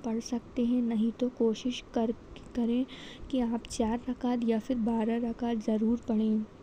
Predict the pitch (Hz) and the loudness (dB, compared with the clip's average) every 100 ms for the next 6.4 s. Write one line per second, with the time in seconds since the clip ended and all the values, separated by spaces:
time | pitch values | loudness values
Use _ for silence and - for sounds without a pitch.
0 | - - - - - - 247 233 - 254 | -18 -18 -20 -20 -18 -2 0 2 0 0
1 | 247 240 240 226 233 226 240 226 226 233 | 2 2 2 2 2 0 0 0 0 2
2 | 226 226 220 208 - - - - - - | 4 4 2 -2 -10 -18 -20 -20 -20 -18
3 | - - - - - - - - - 226 | -16 -16 -16 -16 -16 -16 -14 -10 -2 0
4 | 233 208 220 233 - 247 233 226 220 226 | 2 2 2 0 0 0 2 0 0 -2
5 | - 254 240 240 226 240 233 214 220 220 | -2 -2 0 0 0 0 0 2 2 4
6 | 226 - 269 226 | 2 2 4 4